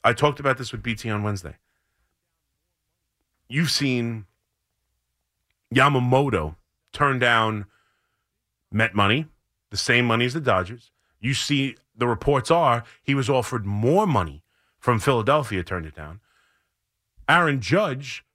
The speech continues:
turned down the same, pretty much the same contract from San Francisco that he took with the Yankees. He turned down more money from San Diego to stay with the Yankees. You have to sell these players.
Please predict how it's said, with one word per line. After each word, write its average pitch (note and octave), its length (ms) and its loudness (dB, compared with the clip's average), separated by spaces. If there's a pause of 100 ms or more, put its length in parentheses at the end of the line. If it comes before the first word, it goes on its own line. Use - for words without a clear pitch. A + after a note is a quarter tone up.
(120)
turned C3+ 280 0
down A#2+ 260 2
the A2 60 -4
same, C3 280 -2
pretty G#3 200 -2
much C#3 180 -2
the - 60 -14
same A2 240 -2
contract A2 520 0 (400)
from B2+ 240 0
San A#2+ 240 0
Francisco B2+ 460 -2
that G2+ 160 -2
he F#2 60 -10
took F#2+ 180 -12
with F2+ 80 -14
the F2+ 80 -20
Yankees. F2 400 -10 (220)
He C#3 100 -2
turned F3 400 0
down E3 280 4
more D#3 300 2
money D3+ 500 0 (420)
from D3 200 0
San D#3+ 300 2
Diego D3 400 0
to F#2 80 -4
stay G2+ 220 -4
with F#2 120 -8
the E2 80 -18
Yankees. E2 440 -18 (440)
You A3+ 220 0
have A#3 240 0
to D#3 100 0
sell E3 460 0
these G#2+ 260 -6
players. - 480 -12